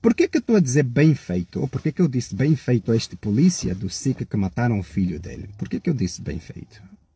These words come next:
Prestem sua atenção. Depois de matarem o filho dele, o governador de Luanda reuniu com o pessoal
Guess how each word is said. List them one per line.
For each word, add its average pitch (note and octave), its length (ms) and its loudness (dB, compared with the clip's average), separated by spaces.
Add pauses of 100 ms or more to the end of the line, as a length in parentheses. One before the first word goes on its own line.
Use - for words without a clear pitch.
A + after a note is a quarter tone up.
(120)
Prestem G3 260 2
sua - 140 -8
atenção. - 320 -16 (800)
Depois B3+ 480 4
de E3 80 6
matarem D#3 500 4
o B2+ 80 4
filho C3+ 340 0
dele, E2 300 -8 (140)
o E3 100 4
governador D#3 840 4
de D3+ 160 2
Luanda A2 580 2 (260)
reuniu E3+ 840 8
com G3 140 4
o E3+ 40 4
pessoal A#2+ 520 -4